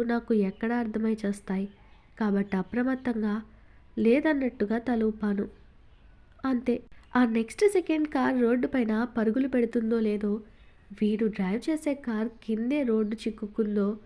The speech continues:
తెలియని అయోమయంలో ఉన్న నా సీట్ బెల్ట్ తీసి పారేస్తూ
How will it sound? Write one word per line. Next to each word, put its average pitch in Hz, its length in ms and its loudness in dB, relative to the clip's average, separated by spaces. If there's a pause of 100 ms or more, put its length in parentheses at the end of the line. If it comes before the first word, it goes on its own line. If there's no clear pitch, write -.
(420)
తెలియని 302 460 2
అయోమయంలో 226 800 0
ఉన్న 208 240 -2
నా 208 200 -2
సీట్ 214 380 -2
బెల్ట్ 208 240 -2
తీసి 202 240 0
పారేస్తూ 202 680 -2